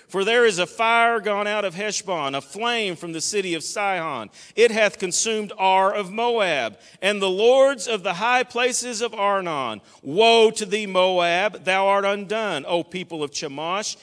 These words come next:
He hath given his sons that escaped and his daughters unto captives, into captivity unto Sihon, king of the Amorites."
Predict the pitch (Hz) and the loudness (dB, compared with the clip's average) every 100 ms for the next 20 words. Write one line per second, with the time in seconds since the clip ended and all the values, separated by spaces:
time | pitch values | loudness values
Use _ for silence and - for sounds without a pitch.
0 | - - 247 220 165 143 202 240 233 190 | -18 -6 -2 0 -2 -4 -2 -2 -2 -4
1 | 170 - 220 233 247 196 180 165 160 - | -4 -2 -2 -4 -4 -6 -8 -6 -6 -6
2 | 214 240 226 196 165 147 123 120 180 208 | -4 -4 -6 -10 -8 -10 -12 -6 -2 -2
3 | 220 233 - - - 190 180 165 - 202 | -2 -6 -10 -16 -6 -4 -4 -6 -4 -2
4 | 233 - 247 214 - _ - _ _ 247 | -2 -2 -10 -10 -16 _ -20 _ _ _
5 | - 226 196 185 202 208 208 - 247 262 | -4 -4 -2 -6 -2 -2 -2 -4 -4 -4
6 | 269 269 262 190 180 175 - 254 226 208 | -4 -4 -4 -4 -4 -4 -2 0 2 2
7 | 160 165 160 160 165 165 - - 214 220 | 0 -4 -2 -2 -4 -8 -18 -8 -2 0
8 | 208 190 180 180 175 156 139 113 110 | 0 -2 -2 -4 -4 -2 -2 -4 -8